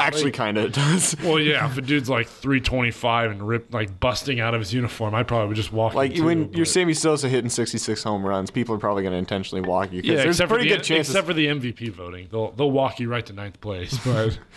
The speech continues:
Speaker 1: <laughs> Oh, yeah. Yeah, that's, that's, that's, um, let's not get started on that. I don't wanna
Speaker 2: We're just gonna
Speaker 1: burst
Speaker 2: turn
Speaker 1: at the
Speaker 2: this into
Speaker 1: seams.
Speaker 2: screaming. I, whenever,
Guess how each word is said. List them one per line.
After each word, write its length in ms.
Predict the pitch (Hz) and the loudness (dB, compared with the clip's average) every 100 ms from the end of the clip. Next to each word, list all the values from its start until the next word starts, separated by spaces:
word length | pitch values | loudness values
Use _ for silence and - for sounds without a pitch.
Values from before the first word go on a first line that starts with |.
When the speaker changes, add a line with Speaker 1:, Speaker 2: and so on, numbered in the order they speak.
| - | -18
Speaker 1:
<laughs> 260 | - - | -18 -4
Oh, 140 | 139 107 | 0 2
yeah. 300 | 110 98 - - - | 2 2 -2 -14 -6
Yeah, 140 | 143 147 | 0 2
that's, 360 | 151 151 - _ - | 2 0 -8 _ -2
that's, 260 | 131 - | -2 -2
that's, 480 | - 117 104 - - | -4 -4 -4 -6 -12
um, 220 | 101 101 - - - - - - - _ _ - - - | -10 -10 -10 -6 -4 -4 -6 -16 -20 _ _ -12 -8 -6
let's 220 | 107 135 165 | -6 -4 -2
not 160 | 147 | 0
get 100 | 110 | -2
started 300 | - 92 87 | -2 -4 -2
on 80 | 87 | -2
that. 180 | 87 - | -2 0
I 100 | 104 | 0
don't 160 | 104 | 0
wanna 240 | 92 85 82 - _ _ _ _ _ _ _ - - - | 0 -2 -4 -10 _ _ _ _ _ _ _ -20 -20 -8
Speaker 2:
We're 120 | - 285 | -2 2
just 140 | 247 | 2
gonna 140 | - | 4
Speaker 1:
burst 120 | - - | 4 4
Speaker 2:
turn 120 | 202 | 2
Speaker 1:
at 40 | |
the 60 | 190 | 2
Speaker 2:
this 220 | - - | 2 2
into 100 | 151 | 4
Speaker 1:
seams. 160 | 147 156 170 | 4 4 4
Speaker 2:
screaming. 320 | 175 160 147 | 2 2 2
I, 140 | 180 | 0
whenever, 560 | 185 165 190 226 277 226 | 0 0 0 2 0 -2